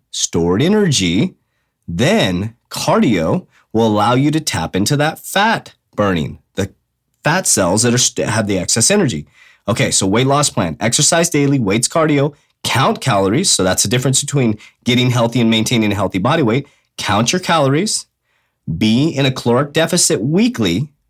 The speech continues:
reduce sugar intake, stop eating processed food. That's what you need to do for a weight loss plan. Now, being in a caloric deficit, here's the math. Three thousand five hundred calories a week, caloric deficit, you'll lose one pound a week. Thermodynamics, that simple.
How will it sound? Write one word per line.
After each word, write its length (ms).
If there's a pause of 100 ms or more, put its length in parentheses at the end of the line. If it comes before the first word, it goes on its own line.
(120)
reduce 380
sugar 340
intake, 480 (200)
stop 400
eating 200
processed 480
food. 300
That's 240
what 160
you 40
need 140
to 80
do 240
for 160
a 80
weight 300
loss 280
plan. 400 (320)
Now, 120
being 180
in 100
a 60
caloric 320
deficit, 500
here's 280
the 80
math. 300 (360)
Three 200
thousand 400
five 200
hundred 220
calories 400
a 60
week, 400
caloric 400
deficit, 500
you'll 140
lose 200
one 240
pound 260
a 40
week. 340 (120)
Thermodynamics, 720
that 180
simple. 400